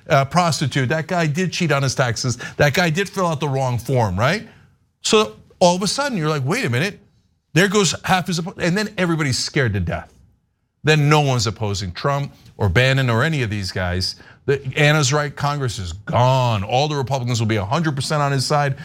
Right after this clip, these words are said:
and the Democrats will be scared out of their minds the minute he arrests one of them. They're all gonna cave. You know how Democrats are.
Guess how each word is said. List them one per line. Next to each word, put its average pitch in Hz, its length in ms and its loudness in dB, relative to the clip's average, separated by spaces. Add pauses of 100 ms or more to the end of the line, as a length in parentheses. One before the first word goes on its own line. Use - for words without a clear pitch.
(180)
and 143 120 2
the 139 60 4
Democrats 160 600 0
will 143 80 -4
be 160 140 -2
scared 196 560 -2
out 220 240 0
of 226 80 -4
their 220 120 0
minds 208 760 0
the 196 100 -4
minute 226 260 -4
he 220 120 -2
arrests 208 260 -2
one 269 380 0
of 220 160 0
them. 139 300 0 (280)
They're 226 220 2
all 277 220 2
gonna 202 200 0
cave. 262 480 -4
You 254 80 -6
know 269 120 0
how 175 160 2
Democrats 165 600 -2
are. 262 380 -2